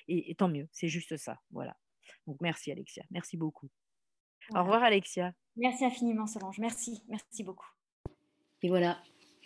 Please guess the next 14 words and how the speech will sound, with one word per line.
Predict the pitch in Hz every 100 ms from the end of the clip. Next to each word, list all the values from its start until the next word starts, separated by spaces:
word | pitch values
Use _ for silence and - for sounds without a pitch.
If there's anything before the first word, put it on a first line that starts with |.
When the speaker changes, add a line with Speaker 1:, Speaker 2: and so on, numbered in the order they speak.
| - _
Speaker 3:
fin | 196
de | 185
cet | 180 190
épisode | 180 170 202
avec | 175 156 156
Alexia. | 160 151 - 214 277 - - - - -
Donc, | 196
je |
vous | 220 226
invite | 262 277 -
à | 190
lire | 185 220 233
le | 208
descriptif | 175 214 - 214 - 240 233 -